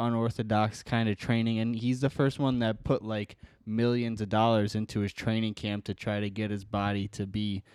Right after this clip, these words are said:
like, this perfect weapon. So, and a lot of people followed that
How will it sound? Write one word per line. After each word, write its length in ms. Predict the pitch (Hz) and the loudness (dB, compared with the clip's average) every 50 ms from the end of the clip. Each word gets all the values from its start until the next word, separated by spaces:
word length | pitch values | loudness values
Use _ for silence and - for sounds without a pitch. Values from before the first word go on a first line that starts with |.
| - _ _ _ - | -20 _ _ _ -6
like, 220 | 107 101 101 - | -6 -4 -4 -2
this 180 | - 98 95 - | -2 -4 -4 -4
perfect 540 | - - - - 113 110 - 107 92 - - | -6 -4 0 2 2 2 2 0 -2 -2 0
weapon. 460 | 101 110 113 - - 92 90 92 95 | 2 2 2 2 2 -2 -4 -4 -4
So, 320 | - - 104 98 98 95 - - - - _ | -2 0 0 2 0 -2 -4 -10 -20 -20 _
and 100 | - 117 | -4 -2
a 40 | 120 | 2
lot 160 | 123 123 127 | 4 4 4
of 80 | 123 117 | 4 4
people 300 | - 131 117 120 117 110 | 4 2 4 4 2 2
followed 400 | - - 117 113 113 113 110 113 | 2 4 4 6 6 6 4 4
that 160 | 107 104 98 | 2 0 0